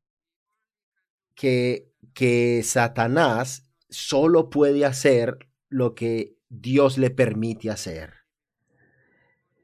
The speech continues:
Ah, de manera que él no puede hacer lo que quiera, sino que está limitado por el todopoderoso Dios. Es un ser creado que tiene límites. Queridos amigos, entonces vamos a ver una, algunas palabras de, de Primera de Pedro, capítulo cinco.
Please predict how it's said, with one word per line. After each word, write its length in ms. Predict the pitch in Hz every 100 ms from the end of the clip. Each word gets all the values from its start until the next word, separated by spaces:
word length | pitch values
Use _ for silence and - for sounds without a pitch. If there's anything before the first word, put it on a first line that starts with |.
| _ _ -
Ah, 120 | 104
de 140 | 123
manera 280 | 123 127 135
que 80 | 139
él 80 | 135
no 160 | 139
puede 180 | 139 135
hacer 220 | 131 135
lo 100 | 131
que 120 | 131
quiera, 360 | 127 123 107 104
sino 180 | 123 113
que 60 |
está 180 | 123 139
limitado 720 | 135 135 131 131 131 120 110
por 180 | - 110
el 140 | 113 110
todopoderoso 880 | 131 139 131 127 117 117 113 123
Dios. 540 | 104 87 73 90 - -
Es 200 | 123 120
un 100 | 123
ser 280 | - 160 143
creado 560 | 165 165 131 104 110 110
que 100 | 113
tiene 300 | - 131 135
límites. 720 | 127 107 101 - - - - _ - - _
Queridos 300 | 147 208 208
amigos, 340 | 185 185 185
entonces 400 | 170 151 151 165
vamos 340 | 156 156 156 135
a 100 | 135
ver 320 | 127 123 127 - _ _ _ _ _ _ _ _ _ -
una, 280 | 131 131 123
algunas 360 | 131 139 135
palabras 640 | 139 123 127 120 107 107 -
de, 460 | 117 107 104 85 -
de 100 | 113
Primera 360 | 113 113 120 117
de 80 |
Pedro, 300 | 117 120 110
capítulo 520 | 113 110 117 107 113 107
cinco. 560 | - 107 90 - 87